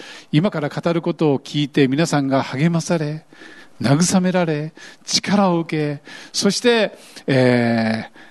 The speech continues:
えー、まあ、神様を崇めるような話し方をしてね、つまずくような話はしませんって言ったんです。これ普通だと思うんですね。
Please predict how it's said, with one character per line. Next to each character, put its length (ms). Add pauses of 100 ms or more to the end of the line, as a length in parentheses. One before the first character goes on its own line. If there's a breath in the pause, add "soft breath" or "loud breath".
(140)
え 520
ー、 40
ま 140
あ、 40
神 180
様 280
を 40
崇 120
め 120
る 60
よ 140
う 40
な 100
話 240
し 40
方 240
を 80
し 80
て 120
ね、 220 (220 loud breath)
つ 220
ま 160
ず 120
く 120
よ 140
う 40
な 80
話 320
は 260 (360 loud breath)
し 200
ま 120
せ 140
ん 40
っ 20
て 60 (260)
言 80
っ 80
た 120
ん 60
で 60
す。 140 (240)
こ 140
れ 60
普 60
通 180
だ 100
と 80
思 120
う 40
ん 20
で 80
す 100
ね。 180